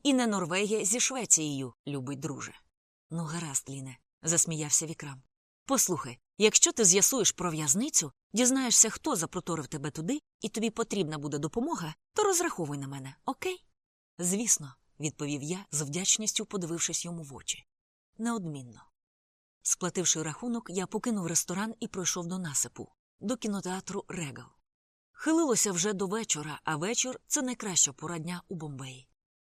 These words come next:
Ранок, поки ще не настала спека, і пізній вечір, коли вона вже спала, звісно, дуже приємні, але тоді на вулицях тихіше і не так людно. А надвечір люди вилазять на балкони, сідають коло вікон або в дверях своїх домівок, гуляють вулицями.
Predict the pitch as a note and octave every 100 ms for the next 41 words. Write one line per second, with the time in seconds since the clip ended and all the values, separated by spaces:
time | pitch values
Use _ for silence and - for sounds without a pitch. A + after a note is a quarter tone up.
0 | - A#3 C4+ G3 - F#3+ F3+ - F#3+ F3+
1 | E3+ E3 - F3 D#3 - A#3 A#3+ A3+ -
2 | A#3+ A#3+ G3+ E3+ D#3+ G#3 - C3+ - -
3 | D#4 D4+ B3 G#3+ D#3 E3 D#3 - F#3+ F3+
4 | E3 - E3+ G3+ G3 G3 F3 G#3+ G3+ -
5 | G3+ G3+ C#3+ C3 B2 _ - A3 G#3+ G#3+
6 | A#3+ G#3+ F#3+ G3+ F#3 F3+ - F3 - A3+
7 | - A#3+ - G3+ G3 F3 C#3+ B2+ A#2+ -
8 | _ _ _ _ _ _ C4+ C#4 C4+ D#4
9 | - E3 - G#3 A#3 G3+ G#3 G#3 G#3 F#3
10 | F3+ D#3+ D3+ A3 G#3+ G#3 - - - B3+
11 | C4+ F3 - E3+ D#3+ G#3+ A3+ G3 - D3+
12 | D3 D#3 E3+ D#3+ - D3+ C#3 C3+ C#3+ F3+
13 | F3 - - D#3+ F#3 G#3+ A3 E3+ D3+ -
14 | - -